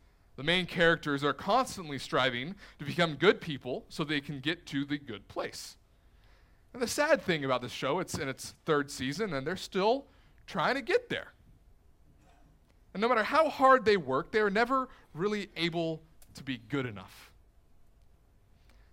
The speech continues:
They try to earn their way into the good place, but they always seem to be stuck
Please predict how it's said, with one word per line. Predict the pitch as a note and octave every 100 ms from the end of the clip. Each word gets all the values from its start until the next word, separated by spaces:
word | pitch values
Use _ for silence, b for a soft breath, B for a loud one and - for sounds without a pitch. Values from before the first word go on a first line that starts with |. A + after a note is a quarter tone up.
| b
They | C#3
try | E3+ G#3 A3
to | G3+
earn | F3 E3+ E3
their | D#3+ D3
way | C3+ C#3
into | C3+
the | B2
good | C3 C3+
place, | C3 C3+
but | D3
they | D3
always | F3+ A3
seem | - F#3
to | E3
be |
stuck | D3+ - F#3 E3+